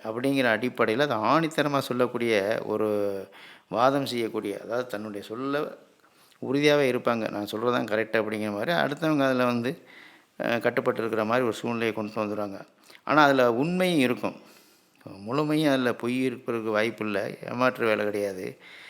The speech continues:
இப்போ உண்மைக்கு மாறானதா இருக்கிறதுக்கு வாய்ப்பில்லை, உண்மையும் இருக்கும். ஆனா அதை ரொம்ப அதிகப்படுத்தி மிகைப்படுத்தி பேசக்கூடிய ஒரு தன்மை இவர்கள்ட்ட இருக்கும்.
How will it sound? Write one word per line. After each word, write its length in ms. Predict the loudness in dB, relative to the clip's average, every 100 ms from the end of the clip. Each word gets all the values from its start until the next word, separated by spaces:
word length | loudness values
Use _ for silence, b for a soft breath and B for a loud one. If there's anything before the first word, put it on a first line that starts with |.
| B B
இப்போ 380 | -8 -2 0 0
உண்மைக்கு 400 | 0 2 0 0
மாறானதா 720 | 2 6 6 6 2 2 2
இருக்கிறதுக்கு 500 | 0 0 -2 -2 0
வாய்ப்பில்லை, 360 | 0 0 -2 -2
உண்மையும் 400 | -4 -2 0 0
இருக்கும். 320 | -2 -4 -4
ஆனா 200 | -2 0
அதை 120 | 2
ரொம்ப 280 | 0 0 2
அதிகப்படுத்தி 560 | 2 2 0 -4 -4 -4
மிகைப்படுத்தி 540 | 0 0 0 -2 -2
பேசக்கூடிய 420 | 0 0 -2 -2 -2
ஒரு 80 | 0
தன்மை 420 | -2 0 -2 0
இவர்கள்ட்ட 280 | 0 0 0
இருக்கும். 400 | 0 -4 -10